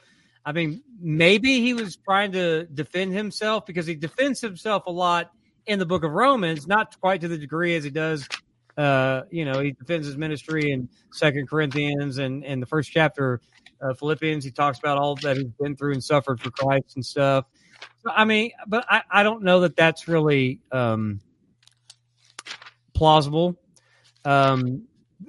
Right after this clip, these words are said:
the next one would be to establish authority of a majority Gentile church or church group of churches that, that he wasn't the founder of. He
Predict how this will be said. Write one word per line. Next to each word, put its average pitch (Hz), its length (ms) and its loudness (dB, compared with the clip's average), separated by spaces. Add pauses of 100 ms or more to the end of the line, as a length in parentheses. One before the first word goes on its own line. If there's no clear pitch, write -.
(300)
the 160 140 -2
next 180 280 6
one 202 120 4
would 180 120 4
be 185 160 8
to 175 140 0
establish 170 580 2
authority 170 640 2
of 151 200 -2
a 139 100 0
majority 151 440 0
Gentile 156 720 -2 (220)
church 160 340 -2
or 139 100 -6
church 160 440 -8
group 156 180 -6
of 143 100 -12
churches 165 420 -4
that, 156 140 -10
that 147 140 0
he 143 120 2
wasn't 143 320 -2
the 120 60 -12
founder 170 400 -2
of. 180 140 2
He 151 140 -8